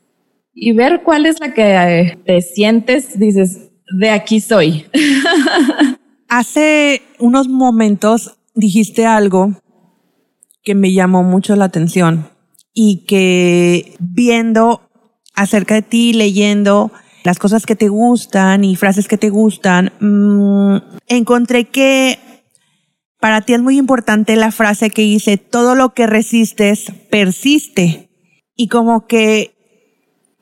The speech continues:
Speaker 2: ahorita conecta con lo que estamos platicando.
Speaker 1: Cien por ciento.
Speaker 2: Pero, ¿qué te hace sentir esa frase? ¿Cómo llegó a ti?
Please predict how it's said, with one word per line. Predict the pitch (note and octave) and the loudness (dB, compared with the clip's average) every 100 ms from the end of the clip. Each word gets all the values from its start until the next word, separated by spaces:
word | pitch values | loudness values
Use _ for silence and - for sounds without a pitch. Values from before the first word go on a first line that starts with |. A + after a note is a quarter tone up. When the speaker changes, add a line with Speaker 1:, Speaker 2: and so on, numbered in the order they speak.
| _ | _
Speaker 2:
ahorita | G#3+ G#3+ G#3 C4 C#4+ C#4+ C4 - | -2 0 0 0 0 0 -2 -6
conecta | - A#3+ A3+ A3+ A3 - A#3+ | -4 0 2 0 0 -2 0
con | B3 | 0
lo | A#3 | 0
que | G3+ | -2
estamos | - G3 G3+ | 0 0 0
platicando. | - A3 G3+ F#3 F#3 E3+ D#3+ E3 - _ _ _ _ _ _ | 0 -4 -2 -4 -2 0 0 -2 -6 _ _ _ _ _ _
Speaker 1:
Cien | - A#3+ A3+ | -2 0 2
por | A3+ G#3+ | 2 2
ciento. | A3+ A3+ - | 0 -2 -2
Speaker 2:
Pero, | A3 F#3 D3+ - _ _ _ _ _ | -4 -6 -12 -18 _ _ _ _ _
¿qué | - C4 | -6 -2
te | F4+ | -2
hace | F#4 G4 | 0 -2
sentir | - C#4 B3 B3+ | 0 0 2 2
esa | C4 - C4 | 0 0 -4
frase? | - G#3 F#3+ - F#3+ B3+ - _ _ _ _ _ | -2 -2 -2 -2 0 -2 -4 _ _ _ _ _
¿Cómo | - C4+ D#4 | -4 0 0
llegó | C#4 B3+ A3+ | 2 0 2
a | A3+ | 0
ti? | A3 A3+ G#3 A3 D4+ - | 0 0 2 0 -2 -8